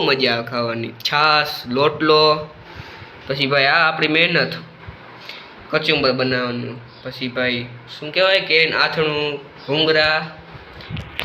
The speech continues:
આજે ભાઈ ખાવામાં ભાઈ જલસો પડી જવાનો છે, તો ભાઈ જલ્દી ખાઈ લઈને પછી તમને મળી. આવજો ભાઈ બધાય ખાવા.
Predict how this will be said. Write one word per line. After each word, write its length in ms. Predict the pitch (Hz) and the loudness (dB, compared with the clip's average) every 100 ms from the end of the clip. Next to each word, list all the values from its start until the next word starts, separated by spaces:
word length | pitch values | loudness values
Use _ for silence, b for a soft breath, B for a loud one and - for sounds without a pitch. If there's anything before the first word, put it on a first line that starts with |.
| - | -4
આજે 180 | 165 180 156 | -4 -4 -2
ભાઈ 220 | 151 143 - | -2 -4 -6
ખાવામાં 300 | 165 175 175 | -4 -2 -2
ભાઈ 240 | 143 131 170 | -4 -4 -4
જલસો 300 | 156 202 226 185 | -4 -2 0 0
પડી 220 | 170 165 151 | 0 -2 -2
જવાનો 280 | 143 143 147 | -4 -4 -4
છે, 80 | 151 | -6
તો 60 | 135 120 | -6 -8
ભાઈ 180 | 113 135 | -8 -6
જલ્દી 300 | 147 151 - | -6 -4 -6
ખાઈ 180 | 156 165 | -6 -4
લઈને 160 | - - 175 | 0 0 0
પછી 220 | 180 190 | -2 -2
તમને 220 | 156 156 156 | -2 0 0
મળી. 260 | 196 - - - - - - - - - - - - - - - - - - - - - | 0 -4 -6 -6 -6 -8 -12 -16 -20 -14 -12 -12 -14 -18 -2 0 0 -2 -4 -4 -2 2
આવજો 240 | 170 196 180 | 2 2 2
ભાઈ 180 | 160 151 | 0 0
બધાય 260 | 151 151 - | 0 0 2
ખાવા. 320 | 170 160 - | 2 2 0